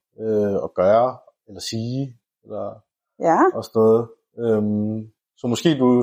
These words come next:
Speaker 1: til næste gang kunne tænke lidt over, at, øh, hvor går din grænse henne i forhold til venskaber? Altså, hvad, hvornår vil jeg for eksempel gå over din grænse i forhold til noget, jeg kunne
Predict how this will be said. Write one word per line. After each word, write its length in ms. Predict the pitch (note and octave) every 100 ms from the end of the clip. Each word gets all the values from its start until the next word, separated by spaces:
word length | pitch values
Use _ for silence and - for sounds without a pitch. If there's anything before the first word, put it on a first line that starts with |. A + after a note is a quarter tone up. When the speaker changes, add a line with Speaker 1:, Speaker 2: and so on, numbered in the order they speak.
| B2
Speaker 1:
til 80 | A#2+
næste 240 | C3 B2+
gang 160 | A2+ G#2 -
kunne 80 |
tænke 180 | - C3
lidt 120 | B2+
over, 260 | A#2+ A2 F2+
at, 180 | F2+ - G#2
øh, 200 | G2+ G#2 _ _ _ _ _ _ _ B2
hvor 200 | C#3 C3+ B2+
går 220 | A#2+ A2+
din 160 | B2 G#2+
grænse 400 | G2+ A#2 - G2+
henne 360 | G2+ G#2 A2+ A2+ _ _ _
i 60 | G#2 -
forhold 300 | A2 G#2+ G2+
til 180 | - G2+
venskaber? 480 | A2+ - G#2 G2 F#2
Altså, 240 | G2 A2
hvad, 220 | A#2 C#3 - - _ _ _ _ _ _ _ _ _ _ _ _ _ B2
hvornår 300 | C#3 D3 G2+
vil 80 | F#2
jeg 160 | C#3 -
for 60 | G2
eksempel 540 | - A2+ G2+ F#2+ E2+ _ _
gå 80 | A#2+
over 220 | B2 A2+
din 280 | - B2 G#2+
grænse 480 | F#2+ F#2 G#2 - G#2
i 60 | F#2+
forhold 320 | G#2+ G#2 G2
til 140 | F#2+
noget, 180 | G2 G#2
jeg 100 | G#2 - _ _ _
kunne 100 | _